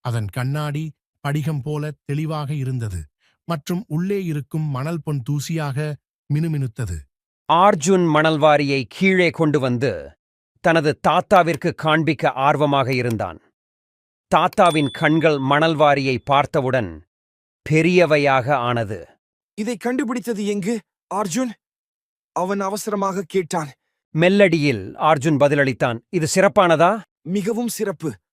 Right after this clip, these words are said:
Speaker 3: தாத்தா மெதுவாகச் சொன்னார். "இது சாதாரண மணல்வாரி அல்ல, இது ஒரு சக்தி வாய்ந்த மாந்திரிகரின் உடைமையானது என்று சொல்லப்படுகிறது. ஒவ்வொரு முறையும் நீ இதை திருப்பினால், சஸ்பென்ஸ் மற்றும் சவால்களுடன் நிறைந்த சாகசத்தை ஆரம்பிக்கிறாய்."
Speaker 2: ஆர்ஜுனின் இதயம்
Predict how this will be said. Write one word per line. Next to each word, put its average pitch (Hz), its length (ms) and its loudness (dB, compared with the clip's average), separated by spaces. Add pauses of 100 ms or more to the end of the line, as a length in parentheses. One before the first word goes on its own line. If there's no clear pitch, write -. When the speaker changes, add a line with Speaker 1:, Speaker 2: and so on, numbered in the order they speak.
(220)
Speaker 3:
தாத்தா 185 340 -6
மெதுவாகச் 170 520 -4
சொன்னார். 139 440 -8 (580)
"இது 170 220 -8
சாதாரண 208 580 -4
மணல்வாரி 180 540 -4
அல்ல, 143 320 -6 (260)
இது 180 260 -6
ஒரு 196 160 -4
சக்தி 214 320 -10
வாய்ந்த 226 280 -4
மாந்திரிகரின் 202 640 -6
உடைமையானது 196 720 -4 (160)
என்று 196 280 -4
சொல்லப்படுகிறது. 196 720 -4 (800)
ஒவ்வொரு 226 400 -2
முறையும் 226 420 -2
நீ 202 180 -4
இதை 190 200 -6
திருப்பினால், 190 580 -6 (320)
சஸ்பென்ஸ் 220 460 -6
மற்றும் 196 300 -6 (100)
சவால்களுடன் 208 600 -2
நிறைந்த 214 440 -4
சாகசத்தை 196 520 -6
ஆரம்பிக்கிறாய்." 190 680 -6 (420)
Speaker 2:
ஆர்ஜுனின் 196 480 4
இதயம் 156 440 2